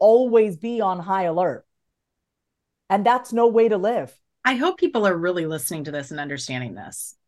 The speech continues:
Speaker 2: like,
Speaker 1: Yeah.
Speaker 2: really listening to this and, and, and also applying it to how they were raised
Speaker 1: Of course.
Speaker 2: themselves and also
Speaker 1: Yeah.
Speaker 2: how they are raising their own kids. I will say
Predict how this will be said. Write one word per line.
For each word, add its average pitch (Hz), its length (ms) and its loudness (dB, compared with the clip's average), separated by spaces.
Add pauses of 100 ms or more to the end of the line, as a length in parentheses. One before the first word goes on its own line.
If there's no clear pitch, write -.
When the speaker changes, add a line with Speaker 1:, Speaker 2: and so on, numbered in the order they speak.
(280)
Speaker 2:
like, 185 180 -6
Speaker 1:
Yeah. 175 240 -10
Speaker 2:
really 202 200 2
listening 160 360 -6
to 139 100 -12
this - 460 -14
and, 180 200 -6
and, 160 400 -6
and 160 500 -10
also 170 600 -6 (140)
applying 170 400 -2
it 143 220 -8 (120)
to 151 380 -6
how 160 300 -4
they 143 380 -8 (380)
were 175 320 -6
raised 147 520 -6
Speaker 1:
Of - 40 -20
course. 156 260 -6 (180)
Speaker 2:
themselves 233 240 -8
and 170 100 -4
also 156 640 -2
Speaker 1:
Yeah. - 80 -20 (320)
Speaker 2:
how 214 140 4
they 190 140 2
are 175 120 0
raising 160 300 -2
their 147 140 -4
own 147 100 -8
kids. 156 280 -4 (100)
I 180 200 2
will 180 240 -4
say 156 480 -2